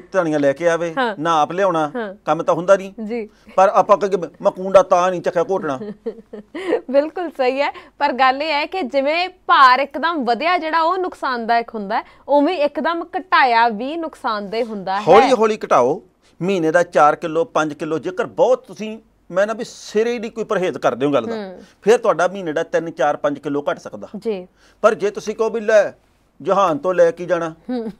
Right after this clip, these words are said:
Speaker 2: ਸਰੀਰ ਹੀ ਜਾਣਾ ਨਾਲ।
Speaker 1: ਸਰੀਰ ਹੀ ਆ, ਇਹ ਕਿਹੜਾ ਆਪ ਤੁਰ ਕੇ ਜਾਣਾ, ਕਿਸੇ ਨੇ ਚੱਕ ਹੀ ਲੈਣਾ।
Speaker 2: ਜੀ।
Speaker 1: ਐ ਨਹੀਂ ਘਟਦਾ।
Speaker 2: ਬਿਲਕੁਲ ਨਹੀਂ ਘਟਦਾ, ਪਰ ਇੰਨਾ ਵੀ ਨਾ ਭਾਰ ਘਟਾਓ ਕਿ ਜ਼ਿੰਦਗੀ ਤੋਂ ਹੀ ਹੱਥ ਧੋ ਬੈਠੋ।
Speaker 1: ਹੁਣ ਇੱਕ ਬੀਬੀ ਆ ਇੰਗਲੈਂਡ ਵੱਲ ਦੀ,
Speaker 2: ਜੀ।
Speaker 1: ਇਹਨੇ ਇੱਕ ਵਰ੍ਹੇ ਦੇ ਵਿੱਚ ਪੰਤਾਲੀ ਕਿਲੋ ਭਾਰ ਘਟਾਇਆ।
Speaker 2: ਜੀ।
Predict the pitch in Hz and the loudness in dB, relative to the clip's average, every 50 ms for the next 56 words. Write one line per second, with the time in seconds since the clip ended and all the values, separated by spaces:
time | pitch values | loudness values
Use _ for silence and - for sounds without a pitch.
0 | 294 311 339 - 427 440 330 311 330 339 359 320 330 302 294 311 339 349 330 311 | -6 -6 -2 0 0 2 2 2 0 0 0 0 2 2 2 0 0 -2 -2 -2
1 | 294 - - 185 185 208 214 220 214 226 220 214 208 214 208 190 - - 605 - | -4 -4 -4 -4 -4 -4 -4 -4 -4 -4 0 2 2 2 0 0 0 0 0 2
2 | - 807 - _ - _ _ _ _ _ _ - 214 226 220 226 220 202 190 185 | 0 -6 -6 _ -16 _ _ _ _ _ _ 0 0 0 2 2 2 2 2 2
3 | 196 - 196 - - 196 170 185 180 185 190 175 180 185 - - 180 170 - 190 | 0 -2 -4 -2 -2 0 0 0 0 0 0 -2 -4 -2 0 -2 -2 -2 -2 -4
4 | 180 185 180 190 190 - 240 214 269 269 254 233 240 _ _ _ _ _ _ _ | -2 -2 -2 -2 -4 -8 -8 -6 -4 -4 -6 -6 -10 _ _ _ _ _ _ _
5 | _ _ _ _ _ 185 190 214 226 214 220 233 254 240 - 151 139 117 - - | _ _ _ _ _ 0 0 0 0 0 0 2 0 0 0 -2 -6 -8 -8 -8
6 | 240 214 226 _ _ _ 214 208 277 302 339 - 381 330 277 254 233 254 240 220 | -12 -12 -12 _ _ _ 0 0 0 0 0 -2 -6 -4 -4 -6 -6 -6 -6 -8
7 | 190 175 165 - _ _ _ _ _ _ - 277 285 320 440 440 _ _ _ - | -8 -14 -20 -20 _ _ _ _ _ _ 4 6 6 6 4 0 _ _ _ -2
8 | 254 302 294 294 320 359 392 392 330 311 269 - 320 285 240 220 233 214 262 262 | 0 2 2 4 2 2 2 0 -4 -4 0 0 2 2 0 -2 -4 -2 0 0
9 | 240 233 - 311 254 226 262 240 233 220 233 294 262 330 320 285 247 208 - _ | 0 0 -2 -6 -4 -4 -4 -4 -4 -6 -8 -8 -8 -8 -8 -8 -8 -10 -10 _
10 | _ - 220 196 175 156 170 196 220 226 214 214 226 165 165 180 156 180 202 190 | _ -10 -8 -8 -4 0 0 2 2 0 -2 -4 -4 -6 -6 -8 -8 -2 0 2
11 | 175 165 156 156 147 143 139 139 131 131 131 120 120 117 _ _ _ - 247 240 | 2 2 2 0 2 2 2 2 0 0 0 -2 -6 -12 _ _ _ -8 -8 -6
12 | 220 196 208 220 247 240 220 208 - 208 147 135 170 220 233 226 208 185 208 202 | -4 -4 -4 -4 -2 -2 -2 -4 -4 -4 -2 0 2 2 2 0 0 -2 -4 -6
13 | - 220 - 220 208 - - 190 202 214 208 214 202 202 208 - 196 160 - - | -8 -8 -8 -8 -4 0 0 2 2 0 -2 -4 -6 -4 -2 0 0 0 0 -2
14 | - - 151 113 - - 214 190 214 226 208 190 | -2 -2 -2 -2 -4 -6 -12 -10 -6 -6 -6 -8